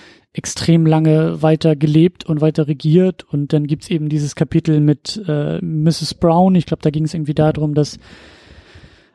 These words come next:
ein Angestellter oder irgendjemand im Königshaus und sie wohl sehr, sehr gut miteinander konnten und dann auch irgendwie ein bisschen enger waren. Und dann gab's irgendwie auch die Gerüchte und deswegen halt diese, diese, also ein Mister Brown,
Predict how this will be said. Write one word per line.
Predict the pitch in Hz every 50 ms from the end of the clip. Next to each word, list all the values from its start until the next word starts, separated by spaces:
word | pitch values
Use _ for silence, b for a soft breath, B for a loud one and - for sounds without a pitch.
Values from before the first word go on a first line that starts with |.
| b _
ein | - 165 156 151 156 160 156 156 156 156 156 156 156 156 156 151 151 156 160 175 190 185 185 185 185 190 - _ _ _ _ -
Angestellter | - 165 170 190 214 220 208 220 - - - - - 202 196 214 220 233 220 - - 214 208 208 202 190
oder | 180 170 170 170
irgendjemand | 170 185 190 196 202 180 - 180 175 185 185 185 185 185 180 185 180 - - 190 -
im | - 190 180 196 190 -
Königshaus | - - - 190 202 220 214 220 - - - - - - 190 196 214 220 220 226 226 226 - - - - - - 254
und | - 180 175 175 160
sie | 151 151 147 170 185 208 220 226 226 220 180 160
wohl | 175 190 190 190 190 190
sehr, | 180 165 160 180 196 214 220 220
sehr | 208 180 190 202 202
gut | 190 170 - 233 254 - _
miteinander | - 220 - - 220 220 226 226 226 220 233
konnten | - - - - 226 226 233 - _ 240 233 226 220 208
und | 208 202 175 175 180 -
dann | - 185 180 226
auch | - 190 185 - - -
irgendwie | 190 190 190 170 180
ein | 180 180
bisschen | 170 - - - 185 185
enger | - - 185 185 214 226 220 220 220 190
waren. | 185 196 208 220 226 214 196 175
Und | 165
dann | 175 170
gab's | 170 180 - -
irgendwie | 202 175 170 170 180
auch | - -
die | - - 180
Gerüchte | 160 175 156 175 185 - - - 208 190 185 185 185 175
und | 160 147
deswegen | 160 156 - - 165 156 151
halt | 151 147 -
diese, | 151 143 151 151 147
diese, | - 151 135 156 185
also | 160 143 139 139
ein | 190 165 139 139
Mister | 139 147 180 190 - - 208
Brown, | - - 180 175 185 190 202 202 202 196